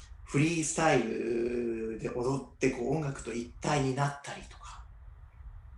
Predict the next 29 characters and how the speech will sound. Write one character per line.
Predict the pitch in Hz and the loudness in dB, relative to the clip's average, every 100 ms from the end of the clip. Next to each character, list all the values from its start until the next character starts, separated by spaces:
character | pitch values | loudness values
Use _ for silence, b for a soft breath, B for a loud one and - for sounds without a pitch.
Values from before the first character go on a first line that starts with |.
| - - - - - - - | -16 -16 -18 -18 -18 -16 -8
と | - | -2
か、 | 139 113 104 - - - | 2 2 2 -4 -14 -4
り | 135 | 4
ょ | 131 | 4
う | |
じ | 117 | 4
さ | 117 | -2
ん、 | 107 - - - - - - - | -4 -6 -10 -12 -14 -16 -16 -10
ま | 117 | -8
あ、 | |
そ | - 127 | -2 0
れ | 127 | 0
に | 123 | -2
関 | 123 135 | 0 0
連 | 139 135 | 2 2
し | 131 - | 0 0
て、 | 156 131 - - - - - - - - - - - | 2 2 0 -6 -16 -20 -20 -20 -18 -16 -16 -18 -10
そ | 117 | -8
の、 | 113 | -4
セ | - 175 175 | 2 2 2
ッ | |
ト | - | 0
を | - - | 0 2
組 | 156 127 | 2 2
む | |
こ | 120 | 0
と | - | -8
と | - 110 | -8 -6
か、 | 104 98 87 - | 0 2 0 -6